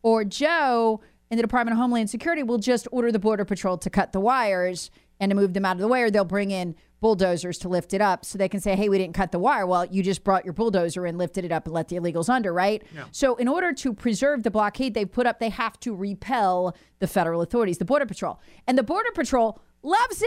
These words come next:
Speaker 1: it because they're patriotic Americans, most of them, and they don't want to let the illegals in, but those are their orders. So we have this bizarre situation where the Border Patrol Union put out a statement, uh, Border Patrol Council, uh,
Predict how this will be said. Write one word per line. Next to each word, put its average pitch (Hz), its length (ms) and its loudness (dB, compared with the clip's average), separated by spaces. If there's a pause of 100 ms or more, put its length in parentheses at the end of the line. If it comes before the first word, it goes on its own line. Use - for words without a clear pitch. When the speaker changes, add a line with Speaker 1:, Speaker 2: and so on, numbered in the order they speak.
Speaker 1:
it - 340 -4 (500)
because 370 320 2
they're 381 160 0
patriotic 370 680 0
Americans, 349 520 -2
most 370 260 2
of 349 60 -10
them, 311 80 -4
and 311 100 0
they 311 120 0
don't 294 500 0
want 381 420 0
to - 120 -8
let 277 280 0
the 226 140 -6
illegals 196 420 -2
in, 226 140 -2
but 269 160 -4
those 285 240 -2
are 294 100 -6
their 277 160 0
orders. 320 600 -2 (220)
So - 160 -2
we 349 100 2
have 339 80 -2
this 285 120 -2
bizarre 320 340 0
situation 233 840 -2 (280)
where 233 120 0
the 233 60 4
Border 285 260 -2
Patrol 208 380 -2
Union 196 840 2 (320)
put 262 180 2
out 214 180 2
a 214 40 -2
statement, 175 480 -6 (320)
uh, 180 180 2
Border 202 220 0
Patrol 190 260 -2
Council, 190 600 -2
uh, 160 260 2